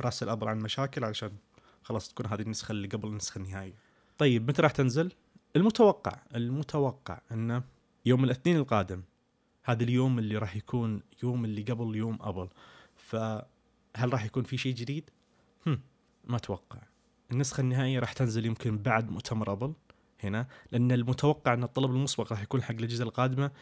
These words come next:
على يوم الثل-، الخميس أو الجمعة. يوم، والأسبوع اللي بعده راح تنزل الأجهزة في السوق بعد مؤتمر أبل.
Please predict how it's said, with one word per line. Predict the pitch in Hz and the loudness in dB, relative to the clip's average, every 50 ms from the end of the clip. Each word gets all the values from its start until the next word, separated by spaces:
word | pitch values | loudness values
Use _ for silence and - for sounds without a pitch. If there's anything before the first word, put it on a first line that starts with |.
| - - _ _ - | -20 -20 _ _ 0
على | 110 117 120 | 2 2 4
يوم | 117 120 117 | 4 2 0
الثل-، | 113 107 - - | -2 -2 -2 -4
الخميس | 113 - 113 107 - - 117 120 113 - | -4 -4 -4 -8 -6 -4 -4 -4 -4 0
أو | - 139 120 113 | 2 4 4 4
الجمعة. | 107 101 110 104 104 113 | 2 0 -2 -4 -2 -4
يوم، | 123 127 120 120 117 - | -4 -4 -4 -4 -6 -4
والأسبوع | 101 113 113 113 - - 135 135 135 | -4 -2 -2 -2 -4 -2 0 2 2
اللي | 135 131 135 | 4 4 4
بعده | 143 143 135 127 | 4 4 2 2
راح | 120 - | 0 0
تنزل | - 127 113 104 107 101 | -2 -2 -2 0 -2 -4
الأجهزة | 101 - 113 110 107 117 120 113 123 127 127 - _ - | -2 -2 -2 -2 0 0 0 2 0 -2 -2 -4 _ -20
في | - - | -18 -6
السوق | - - - - 104 87 | -6 -6 -4 -4 -6 -6
بعد | 82 95 92 92 | -6 -6 -6 -4
مؤتمر | 104 95 - - 92 92 87 90 | -4 -6 -8 -8 -10 -8 -8 -8
أبل. | 92 | -10